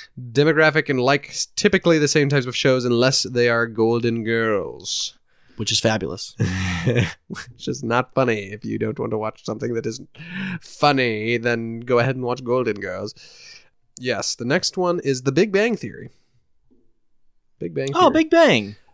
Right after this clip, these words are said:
Speaker 1: Big Bang Theory. Classic show. I've seen maybe twenty episodes of this as well. Never really watched it on streaming, like, as a choice. Just kinda watched it when it was on, when it was on T V sometimes. Um,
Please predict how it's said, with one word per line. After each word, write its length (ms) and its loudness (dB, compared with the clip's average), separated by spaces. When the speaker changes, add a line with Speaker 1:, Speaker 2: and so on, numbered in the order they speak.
Speaker 1:
Big 300 4
Bang 200 6
Theory. 300 2
Classic 480 2
show. 580 6
I've 200 -2
seen 800 0
maybe 160 -2
twenty 280 2
episodes 360 2
of 80 -6
this 200 2
as 140 -4
well. 560 2
Never 280 4
really 160 6
watched 320 4
it 40 2
on 120 2
streaming, 500 2
like, 160 2
as 140 0
a 40 -4
choice. 440 0
Just 160 -4
kinda 140 0
watched 220 -2
it 40 -2
when 80 -2
it 40 -4
was 80 0
on, 200 -2
when 200 -6
it 40 -4
was 80 -6
on 120 -2
T 280 -6
V 320 -4
sometimes. 840 -2
Um, 540 -6